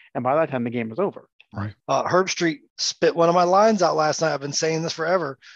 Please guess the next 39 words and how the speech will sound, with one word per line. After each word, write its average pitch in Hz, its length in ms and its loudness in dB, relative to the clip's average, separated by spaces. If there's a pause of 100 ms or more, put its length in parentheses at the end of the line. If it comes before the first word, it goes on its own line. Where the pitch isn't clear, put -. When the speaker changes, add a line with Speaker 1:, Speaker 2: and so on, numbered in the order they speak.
(100)
Speaker 3:
The 135 60 -10
difference 156 460 0
in 175 60 -2
the 175 120 0
S 147 220 -2
E 156 60 -10
C 165 200 -10
teams 147 360 -2
is 135 80 -12
the 127 100 -14
defensive 147 540 -4
line 139 280 -2
and 131 100 -6
linebacker. 127 400 -8 (120)
Speaker 1:
No, 156 220 -2
no, 156 120 -4
no, 156 140 -2
no. 139 140 -4 (180)
The 151 80 -4
difference 180 480 -4
in 147 160 -4
the 131 220 -10 (240)
good 160 500 2 (240)
S 147 240 0
E 139 60 -2
C 123 240 -6
teams 117 400 -8 (280)
Speaker 3:
Uh, 143 120 2
Speaker 1:
is 127 100 0
the 131 100 -2
defense 123 460 -4 (100)
and 139 80 -2
the 147 40 2
Speaker 3:
I, 202 100 6
Speaker 1:
linebacker. 123 380 0
Speaker 3:
you 175 60 2
know, 185 380 4 (280)
watch. 151 640 0
If 156 260 -4